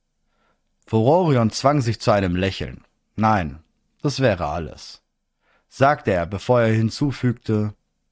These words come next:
"Mifan, könntet ihr mir nachher noch ein Mittagessen bringen? Ich glaube, ich bin heute zur Abwechslung ein Faulpelz und bleibe hier."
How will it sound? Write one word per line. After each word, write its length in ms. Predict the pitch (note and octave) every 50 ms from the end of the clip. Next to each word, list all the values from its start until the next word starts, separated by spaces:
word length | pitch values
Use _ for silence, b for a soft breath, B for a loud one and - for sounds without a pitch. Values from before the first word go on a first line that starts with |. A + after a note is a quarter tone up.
| _ _ _
"Mifan, 580 | F#2+ A2+ C3 C3 B2+ - F2+ D2+ C2+ C2 - _ b b b b b b b b b b b b b b
könntet 340 | - A2+ G#2+ G2 G2+ G#2+ F2
ihr 180 | F#2 G2 G2
mir 160 | G2 G2 F#2+ F#2
nachher 380 | F#2+ G2+ G#2 G#2 F#2+ G#2+ G#2+
noch 160 | G2 G2 E2+
ein 320 | F#2 F#2 F#2 F2+ F2+ E2+ D#2+ _
Mittagessen 680 | - F2+ F#2 F#2 B2 A#2+ A#2 - B2 B2 A#2+ - B2 A#2
bringen? 420 | A2 A2+ A#2 B2 C3 C#3 D3 C#3+ _ _ _ _ _ _ _ _ _ _
Ich 160 | - G#2 - -
glaube, 340 | - C#3+ D3+ D#3 D3+ B2+ B2+
ich 160 | A#2+ G2+ -
bin 160 | - A2+ A2
heute 260 | A#2 A#2 A2+ - A2+
zur 200 | - - A2+ G2+
Abwechslung 880 | - - A2+ G#2+ - - G#2+ G2 - - - - G#2 F#2+ F#2+ F#2 F2+ - _
ein 180 | - G2 F#2
Faulpelz 720 | - - - A#2 B2 B2 A#2 - F2 D#2+ D2 C#2 B1+ - -
und 400 | C#2+ C#2 A#1+ G#1 - - - - _
bleibe 300 | - E2 D#2+ E2 D2+ E2
hier." 420 | D#2 - - G2+ F2+ A#1+ - -